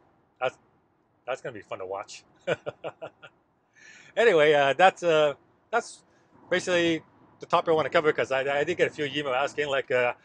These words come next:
how much do I feel safe using this? And the answer is, yeah. I mean, uh, well, the first couple of times, it was pretty disconcerting. I mean, I was nervous about going, "Oh, shit, uh, like, like this." I, I was nervous, but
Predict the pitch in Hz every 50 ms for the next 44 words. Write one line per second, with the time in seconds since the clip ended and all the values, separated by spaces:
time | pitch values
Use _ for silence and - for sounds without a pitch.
0 | _ _ _ - 165 185 180 175 175 160 - - - - _ _ _ _ _ -
1 | 147 151 143 - 156 147 139 - - - 156 156 139 - _ _ _ _ _ _
2 | _ 135 151 160 147 151 127 107 113 127 127 - - 131 123 123 123 120 113 120
3 | 135 151 160 - 170 160 139 123 175 220 226 151 131 127 131 131 123 - - -
4 | - - - - 190 196 185 185 214 214 220 175 156 170 143 - 208 202 - -
5 | 214 185 202 175 - - 180 185 202 202 - 185 170 170 160 156 - - - 175
6 | 165 170 135 165 160 - - 147 131 - - 160 160 156 160 156 147 139 139 135
7 | 127 131 131 127 - _ _ - - - - - _ - 147 147 143 139 127 -
8 | 135 147 147 151 160 151 156 147 139 127 131 131 139 143 143 131 - - 143 143
9 | 151 156 151 156 156 156 156 139 127 131 123 - _ _ - 147 139 123 - -
10 | 139 139 131 - 135 131 131 131 135 139 139 131 120 - 117 123 123 135 135 -
11 | - 120 117